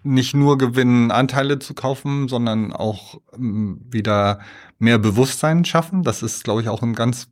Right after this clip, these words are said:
wichtiges Thema, weil dann entsteht eben auch, ähm, entstehen Wünsche an die Wirtschaft, an die Politik.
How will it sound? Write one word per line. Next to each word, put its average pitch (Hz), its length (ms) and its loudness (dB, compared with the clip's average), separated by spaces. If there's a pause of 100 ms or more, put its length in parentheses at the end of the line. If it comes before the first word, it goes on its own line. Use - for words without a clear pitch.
(140)
wichtiges 123 680 -6
Thema, 170 480 -2 (720)
weil 135 580 2 (400)
dann 127 260 2
entsteht 127 500 0
eben 117 260 0
auch, - 520 -2 (220)
ähm, 104 380 -2
entstehen 113 680 0
Wünsche 135 560 2
an 104 260 0
die 101 540 -6 (400)
Wirtschaft, 127 560 0 (200)
an 107 140 0
die 104 80 2
Politik. 107 720 -4